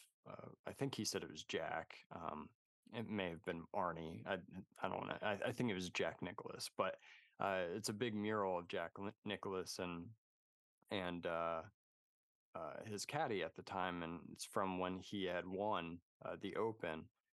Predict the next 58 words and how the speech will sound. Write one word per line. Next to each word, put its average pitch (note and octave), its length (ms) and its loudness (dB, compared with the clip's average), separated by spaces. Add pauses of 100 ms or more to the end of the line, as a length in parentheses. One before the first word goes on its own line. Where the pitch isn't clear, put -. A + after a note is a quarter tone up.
(160)
And F2 280 0
he G#2 180 0
was F#2+ 140 0
just - 200 -2
saying F#2 260 2
how, F2 260 2
like, E2+ 420 0 (100)
uh, F#2+ 240 -4
you F2+ 80 -6
know, D#2 140 -2 (520)
his G2 160 0
caddy G#2+ 380 2
wasn't F2 380 0
able F#2+ 200 -4
to F2+ 60 -2
make D#2 280 -6
the E2+ 100 -6
trip A2 460 0
when G2 140 0
he F2+ 100 -2
actually F#2 360 -2
ended F2+ 220 -2
up F#2 180 -4
winning A2 360 0
it. G#2+ 240 0 (380)
Um, E2+ 440 2
it G2 100 2
always, F#2+ 340 0
like, F2 160 0 (160)
had F2+ 280 -4
been F2 180 2
a, - 20 4
a, E2+ 280 -2 (140)
not A2+ 220 0
a F#2 40 -6
sore F#2 300 0
spot E2+ 360 0
for F#2 160 2
him, F2+ 100 0
but, F2+ 200 2
like, F2 240 0
he G#2 200 -2
always F2+ 280 0
wished F#2+ 300 -2
his - 180 -4
caddy D#2+ 300 -2
was F2 160 -2
able F2 240 -2
to - 80 -4
be F2 240 -6
there F#2 220 0
with F#2 280 -2
him F2 180 -6
'cause - 220 -6
it - 80 -6
was, D#2+ 280 -2
you - 80 -6
know, D#2 120 0